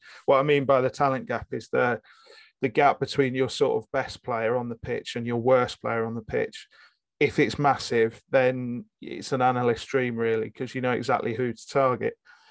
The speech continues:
It was interesting that Blackburn tried to target Naby Sarr, for instance, um, right from the first minute. Um, I think one of the things that Town have done well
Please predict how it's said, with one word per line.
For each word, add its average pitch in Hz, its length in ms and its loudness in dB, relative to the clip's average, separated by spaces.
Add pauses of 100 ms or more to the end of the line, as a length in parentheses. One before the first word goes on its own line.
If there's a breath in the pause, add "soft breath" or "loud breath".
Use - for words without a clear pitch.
(400 soft breath)
It 156 100 4
was 147 120 2
interesting 143 680 0
that - 180 0
Blackburn 131 440 2
tried 135 360 -2
to - 100 -20
target 127 400 -6
Naby 131 200 -8
Sarr, 127 400 2
for 117 180 -10
instance, 113 640 -10 (200)
um, 123 260 2
right 127 440 2
from 123 200 -6
the 123 80 -6
first 123 380 0
minute. 117 300 -6 (160)
Um, 123 380 0 (480 soft breath)
I 123 80 0
think 143 200 4
one 156 140 6
of 151 80 8
the 147 100 6
things 139 280 0
that 147 160 -2
Town 139 240 -2
have 127 140 -6
done 135 260 -2
well 139 380 2